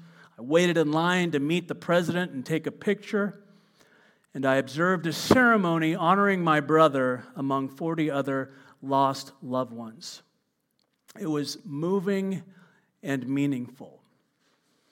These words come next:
Now, I don't share this to brag or even garner sympathy at losing my brother in combat. I share this to prompt the question,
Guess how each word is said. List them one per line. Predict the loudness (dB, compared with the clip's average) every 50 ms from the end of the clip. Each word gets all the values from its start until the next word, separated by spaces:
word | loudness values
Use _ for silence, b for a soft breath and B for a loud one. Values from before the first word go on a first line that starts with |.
| B B B B B B B B B _
Now, | 2 2
I | 4
don't | 2 2 0
share | -6 2 6 8 8 8
this | 8 6 2 2 -2 -2
to | -2 0 0 0
brag | 2 6 6 8 8 8 8 6 4 4
or | 2 2
even | 2 2 0 -2 -2 -2 -2
garner | 0 0 0 2 0 -2
sympathy | -2 0 -2 0 0 -2 -4 -2 -2 -2 -2 -2
at | 0
losing | 0 0 0 0 -2 -2 -2
my | 0 -2 0
brother | 0 0 0 0 0 -2 -2
in | -4 -6
combat. | -8 -6 -2 -2 -2 0 0 0 0 0 0
I | 0 -2 -2 -2
share | -2 -4 -8 -8 0 4 6 8 8 8 6
this | 4 2 0 -2 -2 -6
to | -8 -8 -10
prompt | -10 -12 -6 -2 0 0 0 0 -2 -10 -16 -6 -6
the | -6
question, | -6 -6 -12 -18 -12 -2 0 2 2 2 0 -6 -12 -10 -8 -6 -4 -4 -4 -4 -6